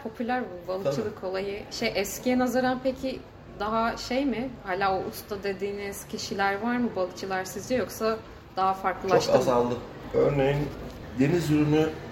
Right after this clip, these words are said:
Speaker 2: yemeği kültürleri de erozyona uğramakta. Çünkü balıkçılığımız çok vahşice devam ediyor. Bazı türler yok oldu. Bazı türler yok olmak üzere. Burada Çanakkale Üniversitede eğitim veren bir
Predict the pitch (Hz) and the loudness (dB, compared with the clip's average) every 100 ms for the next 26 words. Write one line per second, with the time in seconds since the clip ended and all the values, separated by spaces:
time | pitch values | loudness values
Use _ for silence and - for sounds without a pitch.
0 | - 117 123 127 127 135 123 - 127 127 | -2 2 4 6 4 2 -4 -2 0 2
1 | 123 123 113 110 - - - - - - | 2 4 2 2 -4 -12 -14 -14 -14 -6
2 | 120 110 110 107 107 104 104 104 104 - | 0 2 4 2 0 2 2 0 0 -2
3 | 143 - - - - - 120 135 127 - | -2 -4 -12 -12 -12 -8 -4 2 2 2
4 | 117 120 117 - 120 131 139 127 120 117 | 2 2 2 -2 2 2 4 2 6 8
5 | 117 - 120 110 104 - - - 107 107 | 6 4 2 2 0 -2 -12 0 4 4
6 | 101 92 101 - - - - - - - | 4 -2 -2 -2 -6 -14 -16 -16 -16 2
7 | 117 120 120 - 131 123 123 127 127 101 | 6 6 4 0 4 6 6 4 6 4
8 | 95 139 156 - - 107 117 - 123 120 | 4 0 -2 -8 -2 0 0 -2 0 0
9 | 117 117 123 117 117 - 107 92 117 - | 2 2 2 4 2 0 2 2 2 -2
10 | - - - - - - - 117 117 123 | -10 -12 -14 -14 -12 -12 -8 -2 2 2
11 | 123 123 123 - 117 127 - 117 117 113 | 4 2 0 0 0 0 -2 2 2 0
12 | - 107 110 123 120 - 104 120 - - | -4 -2 2 2 2 -2 2 2 2 -4
13 | - - - 113 110 123 120 113 107 113 | -8 -10 -4 0 0 0 2 2 2 2
14 | 113 | -2